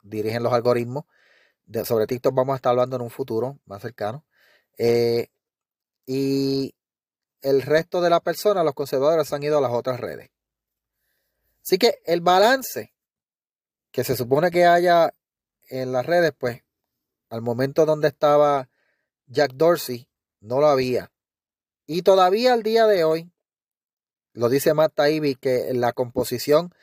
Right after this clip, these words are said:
de los que toman las decisiones sobre con moderación de contenido, aunque ahora están más controlados porque,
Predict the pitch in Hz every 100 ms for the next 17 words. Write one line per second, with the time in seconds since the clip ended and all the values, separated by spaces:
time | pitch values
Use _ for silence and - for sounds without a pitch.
0 | _ _ _ _ 135 135 - 135 123 -
1 | 151 156 175 170 160 156 143 165 165 160
2 | 143 _ - 143 135 131 131 127 127 120
3 | 117 143 156 160 151 156 160 160 127 123
4 | 120 110 127 135 139 139 147 151 143 143
5 | 151 190 180 - 123